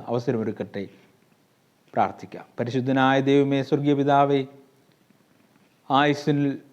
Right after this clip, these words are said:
ഒരു ദിവസം കൂടെ കാണുവാൻ, ഈ അനുഗ്രഹീതമായ നിമിഷത്തിൽ അങ്ങയോട് പ്രാർത്ഥിക്കുവാൻ ഞങ്ങൾക്ക് നൽകി തന്ന അവസരത്തിനായി നന്ദിയോടെ സ്തോത്രം ചെയ്യുന്നു, സ്തുതിക്കുന്നു.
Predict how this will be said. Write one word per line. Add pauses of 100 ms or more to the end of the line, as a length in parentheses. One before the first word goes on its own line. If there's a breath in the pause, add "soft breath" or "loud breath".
ഒരു
ദിവസം
കൂടെ
കാണുവാൻ, (1120)
ഈ
അനുഗ്രഹീതമായ
നിമിഷത്തിൽ
അങ്ങയോട്
പ്രാർത്ഥിക്കുവാൻ
ഞങ്ങൾക്ക്
നൽകി
തന്ന
അവസരത്തിനായി
നന്ദിയോടെ
സ്തോത്രം
ചെയ്യുന്നു,
സ്തുതിക്കുന്നു.